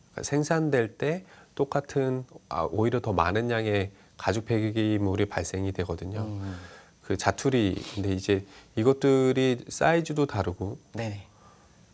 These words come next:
Speaker 1: 그리고 뭐 크기뿐만 아니라 색상, 패턴이 다 달라요. 그래서
Speaker 2: 네네.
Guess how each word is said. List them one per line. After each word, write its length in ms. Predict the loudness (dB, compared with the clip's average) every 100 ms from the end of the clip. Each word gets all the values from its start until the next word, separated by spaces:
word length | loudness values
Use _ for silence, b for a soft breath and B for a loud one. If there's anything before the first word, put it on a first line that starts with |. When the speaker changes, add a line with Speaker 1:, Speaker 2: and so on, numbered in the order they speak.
| -18 -6
Speaker 1:
그리고 240 | -4 -4
뭐 120 | -6 -6
크기뿐만 1200 | -8 -4 -2 0 -2 -8 -18 _ -10 -2 2 4
아니라 240 | 4 2
색상, 520 | 0 -2 -4 -2 0 0
패턴이 420 | -2 -2 -2 -2
다 140 | -2 -4
달라요. 500 | -2 0 0 -2 -6
그래서 240 | -6 -4
Speaker 2:
네네. 140 | -4